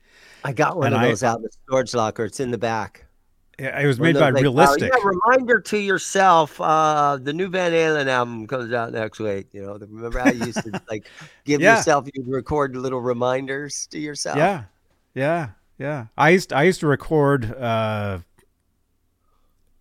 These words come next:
Speaker 2: every gig I had up until, like, an iPhone or a, a mini disc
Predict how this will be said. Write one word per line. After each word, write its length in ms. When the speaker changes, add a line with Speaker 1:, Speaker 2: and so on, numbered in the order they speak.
Speaker 2:
every 320
gig 400
I 160
had 380
up 120
until, 440
like, 240
an 80
iPhone 680
or 160
a, 320
a 40
mini 280
disc 380